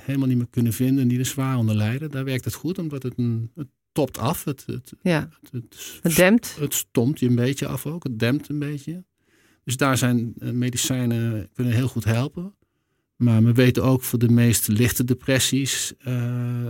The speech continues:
Speaker 1: milde depressies, dat die in feite ook wel overgaan binnen drie tot zes maanden uit zichzelf. Zonder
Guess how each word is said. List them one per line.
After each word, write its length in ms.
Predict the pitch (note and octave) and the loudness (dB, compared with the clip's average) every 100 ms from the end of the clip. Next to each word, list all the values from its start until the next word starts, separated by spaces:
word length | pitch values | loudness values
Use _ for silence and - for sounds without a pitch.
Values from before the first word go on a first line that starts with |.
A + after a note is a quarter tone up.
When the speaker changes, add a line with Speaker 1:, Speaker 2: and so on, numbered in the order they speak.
| - | -6
Speaker 1:
milde 480 | A#2 A2 A#2 B2+ C#3 | -4 -2 0 0 -2
depressies, 560 | B2 - C3 G#2+ A#2+ - | -4 -2 -2 -2 -6 -6
dat 200 | A#2 - | -10 -10
die 100 | G#2+ | -12
in 60 | - | -8
feite 340 | A#2 A#2 A#2 | -6 -6 -8
ook 120 | - | -10
wel 140 | G2 - | -10 -10
overgaan 460 | G#2+ G#2+ F#2+ G2+ | -10 -10 -10 -8
binnen 180 | G2 G2 | -6 -8
drie 160 | G#2+ G2 | -8 -12
tot 120 | - | -12
zes 240 | A2 G#2+ | -10 -10
maanden 320 | A2 G#2+ G#2 | -8 -8 -8
uit 160 | A2 A2 | -10 -12
zichzelf. 560 | B2 - G#2+ A2 - _ | -12 -14 -14 -16 -18 _
Zonder 360 | - B2 A#2 | -14 -12 -12